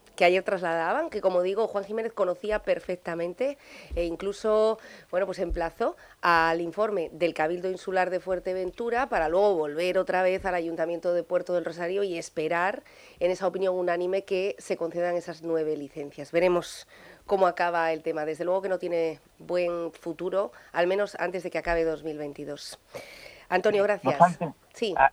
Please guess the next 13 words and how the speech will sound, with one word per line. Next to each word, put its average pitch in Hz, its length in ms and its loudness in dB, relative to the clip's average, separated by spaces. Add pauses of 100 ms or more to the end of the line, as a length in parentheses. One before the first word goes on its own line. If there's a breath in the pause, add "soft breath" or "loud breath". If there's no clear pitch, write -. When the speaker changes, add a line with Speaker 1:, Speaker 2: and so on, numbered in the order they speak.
(140)
Speaker 2:
a 127 60 2
vosotros, 131 480 -6
un 151 180 -6
último 147 260 -4
punto. 110 360 -8
No 143 60 0
obstante, 165 420 2 (400 soft breath)
también 135 320 0
he 131 40 0
de 131 100 4
recalcar 131 500 6
que, 123 440 -6
eh, 107 680 -8